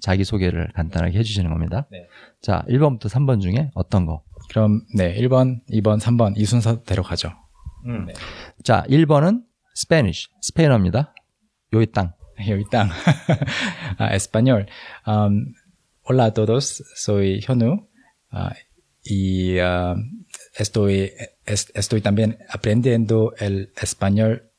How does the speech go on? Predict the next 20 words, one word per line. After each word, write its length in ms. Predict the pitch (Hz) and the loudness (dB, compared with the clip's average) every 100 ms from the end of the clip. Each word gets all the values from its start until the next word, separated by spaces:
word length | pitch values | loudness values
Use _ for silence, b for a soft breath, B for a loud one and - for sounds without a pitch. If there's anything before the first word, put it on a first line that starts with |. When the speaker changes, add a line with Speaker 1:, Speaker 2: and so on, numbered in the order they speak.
| - | -10
Speaker 2:
ah, 220 | 92 92 | -8 -6
por 180 | - 95 | -4 -4
supuesto, 600 | - - 139 - 104 95 | -4 -2 -2 0 -2 -2
pero 360 | 98 95 90 | 0 0 0
estoy 380 | 90 - 95 90 | 0 -2 -2 -4
también, 800 | 90 104 101 101 117 117 117 - _ _ | -2 -2 0 2 2 2 2 -2 _ _
ah, 480 | - 90 87 90 - - | -8 -4 -4 -6 -10 -4
enseñando, 800 | 117 113 107 117 135 98 101 b b b b b b b _ - | -2 0 2 2 2 0 -4 b b b b b b b _ -12
ah, 360 | 139 95 98 - | -6 -6 -6 -8
el 180 | - 98 | -4 -2
idioma 680 | 98 101 98 98 95 104 - _ _ _ | 0 0 2 2 0 -4 -10 _ _ _
coreano 560 | 92 98 110 90 117 - _ _ _ - | -4 0 0 -2 -4 -10 _ _ _ -12
a 260 | - 82 90 | -4 -4 -2
todo 200 | 120 117 | 0 2
el 60 | 104 | 2
mundo, 500 | 98 92 92 90 104 B B B B _ - | 2 2 0 -2 -6 B B B B _ -10
um, 560 | 90 85 87 92 104 113 - - - | -6 -6 -6 -8 -10 -14 -20 -14 -4
en 80 | 90 | -2
internet. 580 | 90 92 127 - - - _ _ _ _ _ _ _ - - - - - | -2 0 -2 -4 -12 -20 _ _ _ _ _ _ _ -20 -20 -20 -12 -4
Speaker 1:
Excellent. 460 | 110 - 98 87 | -2 -2 -4 -4